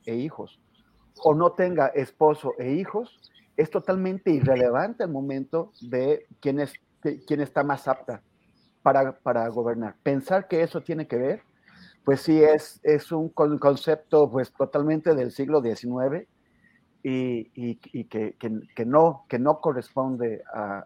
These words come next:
a, a una, a una, a una persona con la estatura de, de Guadalupe Loaesa. Me sorprendió también su,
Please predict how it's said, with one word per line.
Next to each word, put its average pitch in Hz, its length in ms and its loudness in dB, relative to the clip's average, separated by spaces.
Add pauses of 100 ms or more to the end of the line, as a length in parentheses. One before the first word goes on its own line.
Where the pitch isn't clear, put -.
a, 101 180 -8
a - 180 -4
una, 123 280 -2
a - 140 -6
una, 120 300 -4 (760)
a 117 100 0
una 131 220 2
persona 135 500 2
con 127 140 -2
la 117 60 -2
estatura 120 460 -2
de, 113 240 -2
de 113 160 -4
Guadalupe 113 360 -2
Loaesa. 107 360 -6
Me 123 200 -2
sorprendió 123 580 0
también 143 460 -2 (300)
su, 151 500 2